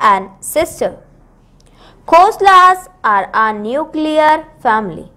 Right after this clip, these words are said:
So students, आप देख सकते हैं कि जो साइड में पिक्चर दी गई है, तस्वीर दी गई है,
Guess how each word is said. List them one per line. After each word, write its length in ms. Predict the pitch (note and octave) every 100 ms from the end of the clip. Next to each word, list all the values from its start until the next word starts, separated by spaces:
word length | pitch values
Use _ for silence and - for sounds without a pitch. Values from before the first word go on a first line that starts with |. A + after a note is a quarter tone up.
| _ _ _ _ _ _ _
So 180 | - F4
students, 760 | - A#3+ G#3 F3 G3+ D4+ A4+ -
आप 160 | - G#3
देख 180 | F#3+ G3+
सकते 360 | - C4 C4 C#4+
हैं 300 | D4+ D#4 F4
कि 160 | F4+
जो 160 | D4+ D4
साइड 340 | D4 C#4 A#3+
में 180 | C#4 C#4+
पिक्चर 380 | - B3+ - G4
दी 180 | F4+ C4
गई 200 | G#3 G#3
है, 300 | G#3 G3+ G3+ G3+
तस्वीर 520 | A3+ - A#3 C#4+ F4+ F4+
दी 120 | D4+
गई 240 | A3+ G#3
है, 280 | G3+ G3 G3+